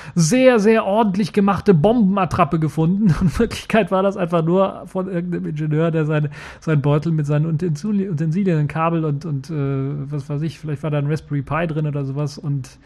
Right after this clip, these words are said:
erinnert mich an die Bombengeschichte in den U S A, wo so ein Junge einfach mal sich selber eine Uhr zusammengelötet hat und dann wurde er eben als, äh, Terrorbombenverdächtiger Bombenbauer dann festgenommen. Also solche Geschichten,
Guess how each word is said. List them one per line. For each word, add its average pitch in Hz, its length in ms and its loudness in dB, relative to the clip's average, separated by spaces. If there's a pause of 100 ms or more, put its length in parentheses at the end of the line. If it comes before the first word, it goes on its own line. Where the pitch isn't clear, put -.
(160)
erinnert 170 240 2
mich 170 160 -2
an 156 80 0
die 147 80 0
Bombengeschichte 170 880 2 (380)
in 156 160 -2
den 160 120 0
U 156 120 2
S 135 120 -4
A, 170 300 2
wo 151 140 2
so 139 200 -2
ein 151 120 2
Junge 160 240 0
einfach 151 260 -2
mal 143 420 0
sich 139 200 -6
selber 147 260 -2
eine 139 140 0
Uhr 190 180 -2
zusammengelötet 131 840 -2
hat 143 180 -4
und 139 100 -4
dann 135 240 -2
wurde 139 200 -4
er 139 220 -6
eben 139 320 -4
als, 131 380 -6
äh, 131 180 -4 (160)
Terrorbombenverdächtiger 147 1400 0
Bombenbauer 143 640 0 (320)
dann 143 180 -4
festgenommen. 127 540 -2 (260)
Also 156 180 2
solche 180 300 4
Geschichten, 170 520 0